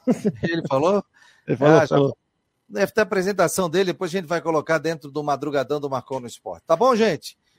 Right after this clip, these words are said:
Speaker 2: Muito obrigado a todos, uma e cinquenta e nove, em nome de Orcitec, Imobiliária Steinhaus, Artesania Choripanes,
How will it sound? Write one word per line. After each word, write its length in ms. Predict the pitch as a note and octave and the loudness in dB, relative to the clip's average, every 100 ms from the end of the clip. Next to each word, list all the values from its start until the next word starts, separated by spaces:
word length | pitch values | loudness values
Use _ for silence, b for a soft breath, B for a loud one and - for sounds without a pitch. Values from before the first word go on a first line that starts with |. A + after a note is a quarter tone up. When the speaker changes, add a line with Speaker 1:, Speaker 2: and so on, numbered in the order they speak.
| _ | _
Speaker 2:
Muito 180 | F#3+ G#3 | -2 0
obrigado 300 | F#3+ F#3+ F3+ | 2 2 0
a 60 | |
todos, 260 | - G3+ D#3 | 0 -2 -2
uma 120 | F#3+ | -6
e 40 | D#3 | -8
cinquenta 340 | E3 F3+ D#3+ | -8 -8 -6
e 40 | |
nove, 240 | E3 F#3 E3+ | -4 -4 -4
em 20 | |
nome 160 | F3 D#3+ | -6 -4
de 100 | D3+ | -4
Orcitec, 460 | C#3 D3+ F#3 - | -4 -6 -6 -6
Imobiliária 420 | D#3 C#3 C#3+ D#3+ C3+ | -6 -4 -2 -2 -4
Steinhaus, 440 | D3 C3 D#3 C#3 | -6 -4 -4 -4
Artesania 440 | B2+ C3+ C#3 D3+ | -6 -6 -6 -6
Choripanes, 800 | C3 C#3 A#2+ D#3 D#3 C3+ - - | -8 -8 -4 -4 -4 -6 -10 -14